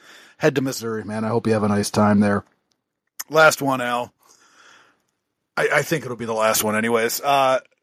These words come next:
so recently we did a little, uh, little upgrade in the garage. I got, uh, a little big boy purchase, right? So traded in my, my Jeep.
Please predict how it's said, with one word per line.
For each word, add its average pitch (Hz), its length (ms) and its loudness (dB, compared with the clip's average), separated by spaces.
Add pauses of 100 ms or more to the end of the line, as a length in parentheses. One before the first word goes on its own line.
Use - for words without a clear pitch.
(100)
so 156 440 6 (1000)
recently 175 540 0
we 143 120 2
did 135 180 2
a 135 40 -4
little, 131 280 2
uh, 113 520 4
little 135 280 -4
upgrade 131 420 -2
in 123 40 -4
the 135 80 -2
garage. 107 520 -6 (1300)
I 113 160 -10
got, 107 320 -4
uh, 101 500 4 (400)
a 160 100 -20
little 107 280 -10
big 131 260 0
boy 131 180 2
purchase, 139 680 0
right? 131 280 2 (1080)
So 123 540 2
traded 170 440 2
in 160 280 0
my, 143 580 -2 (160)
my 156 220 2
Jeep. 107 360 -6